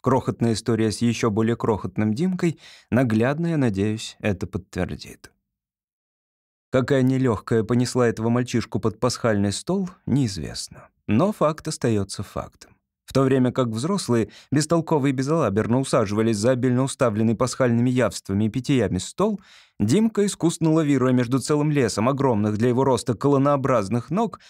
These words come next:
взял да и нырнул под стол вместе с верблюдом, половинкой деревянного яйца и замусоленным краем сдобной бабы. Разложив свои припасы, приладил сбоку угрюмого необщительного верблюда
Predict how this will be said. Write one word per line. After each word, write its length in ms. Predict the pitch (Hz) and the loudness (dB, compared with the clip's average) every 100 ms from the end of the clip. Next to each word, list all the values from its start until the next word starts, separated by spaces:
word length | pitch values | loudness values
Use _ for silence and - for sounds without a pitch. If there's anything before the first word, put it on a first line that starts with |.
| _ | _
взял 360 | 113 135 233 226 - | -2 0 0 -2 -6
да 180 | 123 208 | -6 -2
и 80 | 156 | 0
нырнул 460 | 127 104 107 95 | 2 2 2 2
под 180 | 90 117 | 0 -2
стол 320 | - - 214 | -4 -2 0
вместе 460 | 208 113 127 123 127 | 0 2 2 0 -4
с 120 | 110 | -2
верблюдом, 600 | 120 107 95 147 226 220 - _ - | -2 -2 0 0 0 0 -2 _ -2
половинкой 520 | 123 143 131 113 113 | 2 4 2 2 0
деревянного 580 | 107 131 123 101 101 95 | 0 2 2 0 0 0
яйца 480 | 101 104 - 196 202 _ _ | -2 -4 -2 -2 -4 _ _
и 80 | - | -4
замусоленным 680 | 175 135 104 120 131 131 127 | 0 0 2 2 2 2 0
краем 360 | 117 110 104 | 0 0 0
сдобной 460 | 101 98 95 104 98 | 0 -2 -2 -2 -4
бабы. 380 | 92 - - _ _ _ _ _ | -6 -12 -16 _ _ _ _ _
Разложив 520 | - 117 123 117 120 | -2 0 2 2 -2
свои 220 | - 113 113 | -2 -2 0
припасы, 560 | 113 113 175 - 113 - - - | -2 -2 -4 -2 -4 -6 -16 -2
приладил 420 | 147 139 117 123 | 2 2 2 0
сбоку 340 | 110 131 - | 0 -2 0
угрюмого 420 | 131 131 135 117 113 | 0 2 2 2 2
необщительного 640 | 123 123 - 117 107 107 | 2 0 -2 -2 0 0
верблюда 500 | 107 113 135 220 202 | 0 -2 -2 -2 -2